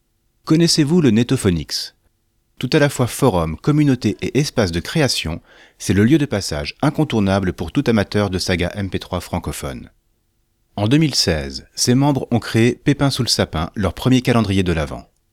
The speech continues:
Et depuis, Yel y reviennent régulièrement tous les deux ans. La production de deux mille vingt-deux s'appelle Pépin sous le destin. Cette année, Johnny Pigeon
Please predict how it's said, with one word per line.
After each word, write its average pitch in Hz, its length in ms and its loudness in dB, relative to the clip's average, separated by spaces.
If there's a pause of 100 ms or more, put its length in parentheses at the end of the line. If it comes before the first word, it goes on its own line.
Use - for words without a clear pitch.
(640)
Et 123 80 4
depuis, 120 460 0 (420)
Yel 120 260 2
y 139 60 4
reviennent 95 320 2
régulièrement 95 720 2 (100)
tous 127 100 -2
les 113 140 4
deux 87 220 0
ans. 69 160 -10 (800)
La 95 100 0
production 165 460 0
de 107 80 4
deux 131 100 4
mille 156 160 2
vingt-deux 107 380 4
s'appelle 85 340 -4
Pépin 135 320 0
sous - 160 -2
le 95 80 0
destin. 92 400 -2 (600)
Cette - 260 -2
année, 104 300 2 (260)
Johnny 147 260 2
Pigeon 101 360 2